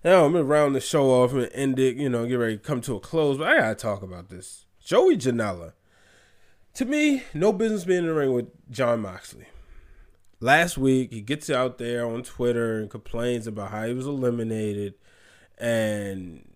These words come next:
his whole, the way he's being used. And then this week, he's in the main event. I guess if complaining gets you there. But here's the thing. I look at Joey Janela, and I'm not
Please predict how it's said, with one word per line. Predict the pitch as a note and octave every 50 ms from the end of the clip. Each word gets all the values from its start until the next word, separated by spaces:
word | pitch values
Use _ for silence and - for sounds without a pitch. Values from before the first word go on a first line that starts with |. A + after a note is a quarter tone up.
| _ -
his | - A#2 A#2 A2+ G#2+ - -
whole, | A2 A#2 A#2 A#2 A#2 A#2 G#2+ G#2
the | G2+
way | G2 G#2+ A2 A#2+
he's | A#2+ B2 B2
being | A#2 B2+ B2+ B2+ C3 C3+ C3+ B2
used. | A#2 A2+ A#2 A2+ A2 A2 G#2+ G#2 - _ -
And | B2+ A#2 A#2+ B2
then | C3+ C3+ C3+ C#3
this | C#3 C#3 C3+ - C#3+
week, | C3+ C3+ C3 B2+ B2 A#2+ _ _ _ _ _ _ _
he's | - A#2+ A2+ B2
in | C3+ B2
the | G#2+ G2+
main | G#2 A2+ A#2 C3 C3+ B2+
event. | A#2+ G#2 G#2 A#2+ C3+ C#3+ C#3+ - - _ _ _ - - - - - - - - - - - - - -
I | - A#2
guess | A#2 B2+ D3 D#3 D3 -
if | C3 - -
complaining | - A2+ - - D#3 D3+ D3+ C#3+ B2 A2
gets | G#2 C3 D#3 D#3 - A2+
you | G2+
there. | G2+ G2+ G2 F#2+ F#2+ F#2 - _ - - - - - _ - - - -
But | - C3+ C#3+ C3+ - - -
here's | - F3+ A#3 B3 A3 F3+ D3+
the | C#3 A#2
thing. | - - F#2+ F#2 F#2+ F2+
I | C3+ G3+
look | A3 A3+ A#3 A3+ -
at | D#3 C3
Joey | A2+ A#2 B2+ B2 B2 B2 A#2
Janela, | A2 A2+ G#2+ G#2+ G2+ F#2+ F2+ E2+ D#2 C#2+ - -
and | - B2 B2+ C#3
I'm | E3+ G3+ A3+ A3 D#3 A2+ A2+ A2+ A2+
not | A#2 A#2 A#2+ A#2 A#2+ - -